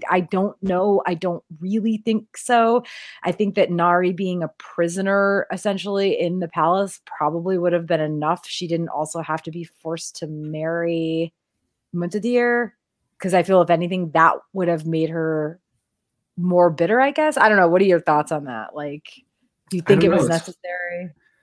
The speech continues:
Speaker 2: it's hard for me to separate that out, right? Because, like, I agree that the biggest piece of it is, like, she's been imprisoned,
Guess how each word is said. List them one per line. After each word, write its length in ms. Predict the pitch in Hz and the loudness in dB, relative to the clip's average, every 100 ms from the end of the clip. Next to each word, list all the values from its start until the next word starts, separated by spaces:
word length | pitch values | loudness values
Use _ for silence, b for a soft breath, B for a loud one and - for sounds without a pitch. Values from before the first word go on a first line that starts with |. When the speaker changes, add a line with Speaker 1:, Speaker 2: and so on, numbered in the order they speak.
| _ _ _ | _ _ _
Speaker 2:
it's 180 | 135 135 | -8 -6
hard 280 | - 143 160 | 0 0 0
for 180 | - 147 | -4 -4
me 240 | 120 117 | -2 -6
to 880 | 113 - 110 104 104 104 104 98 - _ _ _ _ _ _ _ _ _ _ - | -10 -6 -4 -4 -6 -6 -8 -10 -14 _ _ _ _ _ _ _ _ _ _ -20
separate 500 | - 107 - 104 - | -12 -12 -8 -10 -10
that 180 | 92 92 | -14 -16
out, 260 | 92 - _ _ | -18 -20 _ _
right? 380 | 101 92 107 - | -14 -12 -14 -10
Because, 360 | 104 107 90 | -8 -8 -8
like, 340 | 101 98 87 _ _ _ _ _ _ _ _ _ | -8 -10 -12 _ _ _ _ _ _ _ _ _
I 80 | 120 | 0
agree 460 | 120 117 117 117 110 | 0 0 0 2 2
that 220 | 101 98 | -2 -6
the 80 | 104 | -8
biggest 500 | 104 110 110 101 - | -4 -2 -2 -6 -10
piece 280 | - 110 113 | -6 -6 -6
of 100 | 101 | -8
it 80 | |
is, 200 | 95 90 95 | -10 -10 -12
like, 280 | 92 87 | -12 -12
she's 260 | - 107 98 | -6 -6 -4
been 460 | 107 101 95 95 98 | -6 -6 -4 -6 -8
imprisoned, 800 | 104 90 - 107 92 85 90 87 | -10 -10 -6 -6 -6 -10 -12 -14